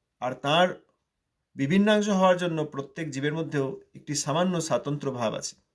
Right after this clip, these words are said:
জীব স্থির করতে পারে যে আমরা বৈকুণ্ঠে গিয়ে ভগবানের সেবা করব, না ব্রহ্মাণ্ডে থেকে মায়ার সেবা করব, নিজে ভোগী সাজব এবং ভোগের ছলে মায়ার সেবা করব, ভগবত সেবা করব না মায়ার সেবা করব,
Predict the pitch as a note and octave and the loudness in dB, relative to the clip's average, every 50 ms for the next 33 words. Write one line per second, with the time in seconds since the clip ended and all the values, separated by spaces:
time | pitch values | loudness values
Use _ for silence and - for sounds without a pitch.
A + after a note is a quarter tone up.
0 | _ _ - - - G#2+ C3+ C#3 C#3 - - - F#3 F#3 F#3 D3+ - - - G#2 | _ _ -20 -12 -4 0 0 0 0 0 -4 -4 -4 -4 -2 -4 -6 -6 -6 -8
1 | - - - - _ - G#2+ A#2 A#2+ A#2+ A#2+ B2 B2 A#2+ A#2 - _ _ _ _ | -8 -10 -12 -16 _ -14 -8 -6 -6 -4 -2 0 0 -2 -2 -6 _ _ _ _
2 | _ _ _ _ _ _ _ _ - A#2 B2+ B2+ B2+ C3+ C#3+ C#3+ C#3+ E3+ D#3 D3+ | _ _ _ _ _ _ _ _ -8 -4 -2 -2 0 0 0 0 0 0 -2 -2
3 | D#3 D#3+ D#3+ - A#2+ A#2+ A#2+ B2+ C3 C#3 D3 C#3+ - E3 D3+ D#3 D3+ D#3 D#3+ D#3+ | 0 -2 -2 0 0 0 2 2 2 2 2 -2 -2 -2 -2 -2 -2 -4 -6 -6
4 | D#3+ D#3+ D3 A#2+ A2+ A#2 A2+ A2 A2+ - _ _ _ _ _ _ _ _ _ _ | -4 -6 -6 -6 -6 -6 -6 -8 -8 -12 _ _ _ _ _ _ _ _ _ _
5 | - A2+ C3 C3+ D3+ D#3 E3 F3 F3 F3 E3+ D#3+ D3+ C3+ C3 A2+ - - _ _ | -2 0 2 2 4 2 2 0 0 -2 -2 -2 -4 -4 -4 -6 -8 -10 _ _
6 | _ _ _ _ _ _ _ _ _ _ _ _ _ _ _ _ _ _ _ _ | _ _ _ _ _ _ _ _ _ _ _ _ _ _ _ _ _ _ _ _
7 | _ _ _ _ _ _ _ _ _ _ _ _ _ _ _ - B2+ C3 D3 E3+ | _ _ _ _ _ _ _ _ _ _ _ _ _ _ _ -6 0 2 4 4
8 | F#3+ F3+ E3 - - A2+ A2+ - - - - - - - _ _ _ _ _ _ | 4 4 2 0 -4 -6 -6 -6 -8 -12 -18 -20 -20 -20 _ _ _ _ _ _
9 | - C#3 D3 C#3+ E3 D#3 C#3+ C#3 D3+ E3 E3 D3 D3+ C#3+ A#2+ A2+ A#2+ A2+ - - | -6 -6 -4 -4 -4 -2 -2 -2 0 0 -2 -2 -2 -2 -2 -4 -6 -12 -14 -16
10 | - - _ _ _ _ _ _ _ _ _ _ _ _ _ _ - B2 C#3 C#3 | -16 -20 _ _ _ _ _ _ _ _ _ _ _ _ _ _ -4 2 2 2
11 | C3 B2+ - C#3+ D3 E3 F3 E3 - E3 C#3+ C#3 C3+ B2+ B2 B2 B2+ A#2+ - - | 2 2 -2 -2 0 0 -2 -2 0 0 2 2 2 2 0 -2 -2 -4 -4 -6
12 | A#2 A2 A2 - G#2+ G#2+ - - - _ _ - G#2 A2 A#2 B2 C#3 C#3+ C#3+ - | -6 -6 -8 -8 -12 -18 -18 -20 -20 _ _ -12 -6 -4 -2 0 0 0 0 0
13 | D#3 D#3 D#3 D#3 E3 D#3+ D#3+ E3 E3 D#3+ D3+ C#3+ C#3 C#3 C#3 C3+ - A#2+ A#2 A2+ | 0 0 0 0 -2 -4 -4 -4 -4 -2 0 0 0 0 0 -2 -4 -8 -10 -10
14 | - - - - - - | -10 -12 -16 -16 -20 -20